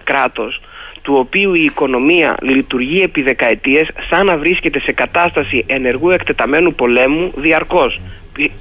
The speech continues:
Ρωτώ λοιπόν και εσάς και τους ακροατές και, και όλους όσους, ε, ε, συμμετέχουν στο δημόσιο διάλογο, πιστεύετε ότι ένα κράτος θα επιθυμούσε να λειτουργεί με τέτοιους όρους επί δεκαετίες; Ξέρετε πόση,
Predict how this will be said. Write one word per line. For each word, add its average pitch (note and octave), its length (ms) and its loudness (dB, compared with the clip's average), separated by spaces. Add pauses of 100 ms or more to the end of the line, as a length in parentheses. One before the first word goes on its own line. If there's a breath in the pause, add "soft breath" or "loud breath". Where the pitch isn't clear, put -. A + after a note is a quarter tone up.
(260)
Ρωτώ D#3+ 680 2
λοιπόν C#3 460 -2
και D3 120 0
εσάς C#3 360 0
και E3 120 -2
τους - 140 -6
ακροατές D3+ 440 -2
και, D#3+ 160 -2 (180)
και - 100 -6
όλους E3 280 2
όσους, D#3 340 0 (400 loud breath)
ε, C#3 300 0
ε, B2+ 220 2 (600)
συμμετέχουν D#3 440 2
στο D3 100 0
δημόσιο C3 400 2
διάλογο, A#2+ 480 2
πιστεύετε F3+ 580 0
ότι D3 420 0 (260 loud breath)
ένα D#3+ 280 2
κράτος D3+ 560 -2
θα C#3 100 -4
επιθυμούσε C#3 760 -2
να A#2 180 0
λειτουργεί C3 400 -2
με D#3 120 4
τέτοιους - 400 -2
όρους D3 320 4
επί C3 180 -4
δεκαετίες; B2 680 0 (580 loud breath)
Ξέρετε E3 420 2
πόση, D#3+ 340 -4